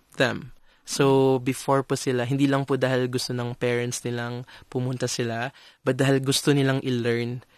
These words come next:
ang language. Gusto nilang mas ma-understand yung culture. And siguro yung, kung ano pong mabago yung perspective nila about something or sa China din po. Tsaka yun, ano po,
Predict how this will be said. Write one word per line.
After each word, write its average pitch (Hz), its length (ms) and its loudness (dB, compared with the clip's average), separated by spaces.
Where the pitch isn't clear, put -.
ang 135 160 2
language. 123 540 0
Gusto 147 240 2
nilang 135 680 2
mas 135 200 0
ma-understand 143 560 2
yung 143 140 0
culture. 143 680 -2
And 135 400 2
siguro 131 480 0
yung, 123 540 -2
kung 131 320 0
ano 135 240 2
pong 131 480 0
mabago 131 560 4
yung 135 160 2
perspective 127 640 -2
nila 120 300 -2
about 120 260 -6
something 120 480 -6
or 117 160 -6
sa 120 300 -8
China 120 400 -10
din 120 240 -8
po. 120 160 -10
Tsaka 143 380 6
yun, 135 340 4
ano 131 240 2
po, 117 240 0